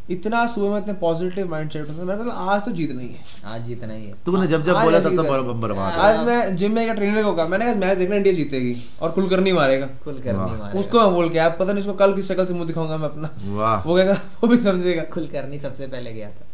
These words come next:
Speaker 3: मैंने, तूने जब कुलकर्णी बोला ना, मेरे को मन में वही हो गया था, ये तो बर्बाद हो गया भाई, ये खत्म है, कुछ होए ना होए इस मैच में कुलकर्णी खत्म है, ये पक्का है।
Speaker 2: हम्म।
Speaker 3: जी, आगे आ जाइए।
Speaker 2: तबाही मचा
Speaker 1: भाई।
Speaker 2: देता है लक्षित।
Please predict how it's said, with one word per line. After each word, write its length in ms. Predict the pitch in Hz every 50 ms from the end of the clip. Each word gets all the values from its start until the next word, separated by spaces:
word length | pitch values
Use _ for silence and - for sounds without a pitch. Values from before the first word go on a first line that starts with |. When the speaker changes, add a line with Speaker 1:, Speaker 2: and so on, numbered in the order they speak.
| - - -
Speaker 3:
मैंने, 180 | 131 156 165
तूने 260 | 160 147 - 208 208 208
जब 160 | 208 196 202
कुलकर्णी 420 | - 208 196 196 202 185 196 208
बोला 180 | 190 185 185 190
ना, 80 | 202
मेरे 160 | 202 196 202 196
को 100 | 185 196
मन 140 | 185 185
में 140 | 190 202 220
वही 160 | 208 202 208
हो 80 | 208 196
गया 100 | 190 190
था, 80 | 196 208
ये 140 | 208 202
तो 100 | 202 202
बर्बाद 280 | 196 170 147 135 131 123
हो 80 | 110 95
गया 120 | 98 104
भाई, 240 | 98 87 85 85 80 - - - - - - - - - - - - - -
ये 100 | 127 175
खत्म 340 | 185 135 147 147 165 156 127
है, 140 | 104 90 - - -
कुछ 220 | 151 190 196 - -
होए 240 | 165 175 208 233
ना 80 | 240 240
होए 200 | 226 214 220 226
इस 120 | 220 -
मैच 240 | 190 208 202 202 196
में 100 | 202 220
कुलकर्णी 400 | - 208 208 190 196 190 202 214
खत्म 300 | 202 - 120 113 135 135
है, 60 | 151
ये 60 | 165 160
पक्का 300 | - 135 - - - 92
है। 140 | - - - - -
Speaker 2:
हम्म। 160 | 110 107 101 92 90 95 - - - - - - - - - - - - - - - - - - - - - - - - - - - - - 104
Speaker 3:
जी, 320 | 101 127 139 - - - - -
आगे 220 | 120 143 151 180
आ 80 | 170 160
जाइए। 240 | 147 147 147 147 156
Speaker 2:
तबाही 340 | 170 - 127 123 123 151
मचा 240 | 151 151 135 127 120
Speaker 1:
भाई। 120 | 110 110 127
Speaker 2:
देता 200 | 120 117 117 117
है 320 | 123 131 127 117 113 113
लक्षित। 320 | 110 - - - 110 101